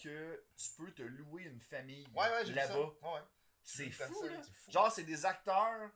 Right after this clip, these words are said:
Speaker 1: que tu, tu sais, genre, t'as
Speaker 2: Truman
Speaker 1: un
Speaker 2: Show.
Speaker 1: catalogue, pis tu fais
Speaker 2: Truman
Speaker 1: comme
Speaker 2: Show, bro.
Speaker 1: Ouais, c'est
Speaker 2: Truman
Speaker 1: Truman
Speaker 2: Show.
Speaker 1: Show,
Speaker 2: Et
Speaker 1: mais t'es au
Speaker 2: t'achètes.
Speaker 1: courant.
Speaker 2: Ça, c'est nice. Pis là, bref, j'avais mis un,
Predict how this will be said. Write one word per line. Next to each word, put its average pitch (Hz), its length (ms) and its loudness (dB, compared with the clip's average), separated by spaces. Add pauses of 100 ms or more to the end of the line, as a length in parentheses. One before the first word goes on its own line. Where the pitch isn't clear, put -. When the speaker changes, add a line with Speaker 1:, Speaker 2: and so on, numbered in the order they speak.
(260)
Speaker 1:
que - 40 -14
tu, 156 60 -6
tu 165 220 -8
sais, 208 100 2
genre, 208 160 2
t'as 196 60 2
Speaker 2:
Truman - 0 -
Speaker 1:
un 156 140 4
Speaker 2:
Show. - 40 -4
Speaker 1:
catalogue, 196 640 4
pis 160 100 -18
tu - 120 -4
fais 202 80 -2
Speaker 2:
Truman 190 160 -2
Speaker 1:
comme 190 100 2
Speaker 2:
Show, 185 280 -2
bro. 127 220 -14 (160)
Speaker 1:
Ouais, 151 120 2
c'est 151 160 -6
Speaker 2:
Truman 240 180 -4
Speaker 1:
Truman 220 200 -2
Speaker 2:
Show. 233 240 -2
Speaker 1:
Show, 262 100 -4
Speaker 2:
Et - 20 -8
Speaker 1:
mais 170 200 0
t'es 180 80 -2
au 160 120 -4
Speaker 2:
t'achètes. - 80 -8
Speaker 1:
courant. 196 280 -6 (340)
Speaker 2:
Ça, - 120 -20
c'est - 140 -20
nice. 104 380 -20 (420)
Pis - 60 -2
là, 208 80 4
bref, 208 180 4
j'avais 180 180 -2
mis 202 160 -4
un, 190 80 2